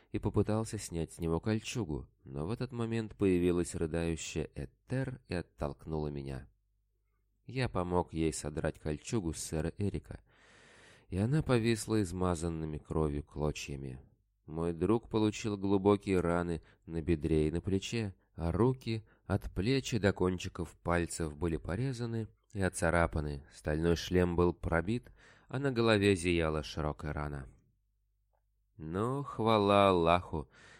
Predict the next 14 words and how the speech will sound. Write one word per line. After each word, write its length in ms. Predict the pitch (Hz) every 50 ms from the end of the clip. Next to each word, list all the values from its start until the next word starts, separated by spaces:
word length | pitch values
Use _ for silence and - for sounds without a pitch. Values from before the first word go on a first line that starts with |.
| _ _
ни 160 | - 117 135 143
одна 480 | 131 113 90 101 101 98 95 92 90
из 140 | 87 78 78
ран 320 | 92 104 127 131 127 117
не 80 | 113 104
была 240 | 87 87 82 82 82
смертельной. 880 | - - - 82 78 69 - - - 80 78 73 71 69 69 67 - - _ _ _ _ _ _ _ _ _ _ _
Однако 440 | - - 69 80 92 101 107 120 113
сэр 260 | - - 123 120 - -
Эрик 340 | - 110 127 131 123 - -
потерял 400 | - 110 - 113 110 113 113 110
сознание 600 | 107 - 113 101 85 87 87 87 85 82 82 80
от 100 | 78 -
слабости. 640 | - - 78 76 73 69 71 - - - - - -